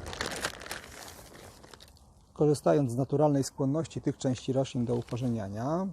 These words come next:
po prostu robimy dziurki w podłożu. To będzie do dalszego chowu, czyli nasza szkółka.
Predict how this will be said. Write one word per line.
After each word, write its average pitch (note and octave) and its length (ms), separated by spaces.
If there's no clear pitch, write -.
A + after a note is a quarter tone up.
po A#2 60
prostu B2 580
robimy A2+ 520
dziurki C#3+ 720
w - 20
podłożu. D3 720
To - 160
będzie D#3 300
do C3 100
dalszego C#3 400
chowu, C3+ 280
czyli - 160
nasza B3+ 200
szkółka. G2+ 500